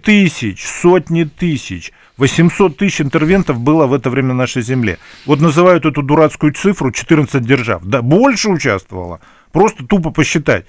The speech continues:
Греция две дивизии послала. Её на карте не найдёшь. И, а, я думаю, что, конечно, вот эта вот глобальная ложь, которая вот запущена именно вот этой черносотенно-мракобесной волной, она, конечно, ну, не имеет себе равных в истории. Во-,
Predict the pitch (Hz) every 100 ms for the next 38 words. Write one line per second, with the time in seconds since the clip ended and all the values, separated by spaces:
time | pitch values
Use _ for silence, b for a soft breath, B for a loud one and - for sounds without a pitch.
0 | b 117 190 254 202 165 135 143 139 131
1 | 101 98 85 - - 98 90 - _ 131
2 | 156 170 175 233 190 156 135 120 98 87
3 | - b b b 156 185 - _ 147 147
4 | 135 b b 113 165 175 220 208 131 -
5 | 139 160 160 160 117 - - - b b
6 | b b b b _ 107 131 - - 175
7 | 190 147 120 104 127 - 123 104 127 156
8 | 156 165 147 120 101 98 101 131 208 -
9 | 123 - 110 101 101 - - 123 107 131
10 | - 107 113 113 104 104 90 92 98 -
11 | 107 117 - 113 107 101 101 95 107 101
12 | 92 104 104 120 160 208 B B B B
13 | 113 135 131 131 139 - 123 123 131 139
14 | 143 131 104 - 98 110 127 135 98 104
15 | 104 - 135 120 110